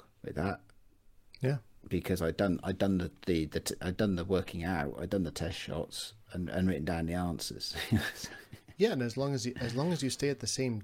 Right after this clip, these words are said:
Speaker 2: distance, that won't change. So you can do whatever you want. And, uh, let's say you've got,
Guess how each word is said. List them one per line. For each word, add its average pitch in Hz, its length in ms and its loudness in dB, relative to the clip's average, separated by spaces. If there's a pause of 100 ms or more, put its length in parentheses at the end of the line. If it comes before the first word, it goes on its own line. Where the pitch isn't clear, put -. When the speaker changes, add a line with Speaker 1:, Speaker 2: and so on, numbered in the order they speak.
Speaker 2:
distance, 101 560 -2
that 117 200 0
won't 123 240 0
change. 117 680 0
So - 120 -4
you 147 80 2
can 147 140 0
do 139 80 2
whatever 156 260 2
you 135 140 2
want. 139 420 -2 (480)
And, 117 340 2
uh, 107 260 2 (360)
let's 139 220 0
say 135 100 2
you've 117 160 2
got, 123 200 2